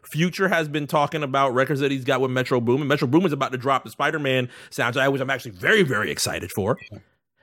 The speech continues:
I don't know if Future is gonna lock in with Metro and actually do a, a project with that, or if he just wants to drop something in general.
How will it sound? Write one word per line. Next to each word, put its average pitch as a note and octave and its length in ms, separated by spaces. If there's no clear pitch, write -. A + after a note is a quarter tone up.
I B2+ 100
don't D#3+ 140
know D#3+ 140
if D3 80
Future E3+ 340
is C3+ 100
gonna B2+ 320
lock B2 400
in D3 120
with C3 100
Metro C3+ 340
and C#3 80
actually B2+ 280
do B2 180
a, G#2 140
a G#2 60
project C3 440
with A#2+ 100
that, C3+ 180
or F3 40
if C3 80
he B2 60
just A#2 160
wants C3 140
to B2+ 60
drop B2 300
something C3 320
in A#2 100
general. B2+ 480